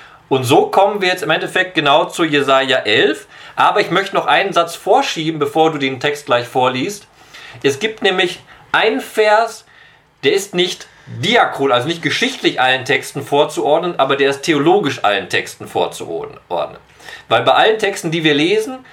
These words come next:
gehen wir aus davon, dass David der entscheidende König Israels ist.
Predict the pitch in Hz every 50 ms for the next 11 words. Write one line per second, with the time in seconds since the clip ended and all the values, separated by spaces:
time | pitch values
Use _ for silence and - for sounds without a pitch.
0 | - - _ - 120 127 170 220 240 220 196 156 151 123 156 208 233 - - 220
1 | 190 - 208 196 196 - 131 120 - - - 139 151 185 208 220 226 220 220 214
2 | - 117 - 147 180 196 202 170 165 160 - - 160 156 170 180 175 156 135 135
3 | - - 170 175 190 202 185 180 170 - - 147 156 156 - - - 90 80 -
4 | - - - - - - - - -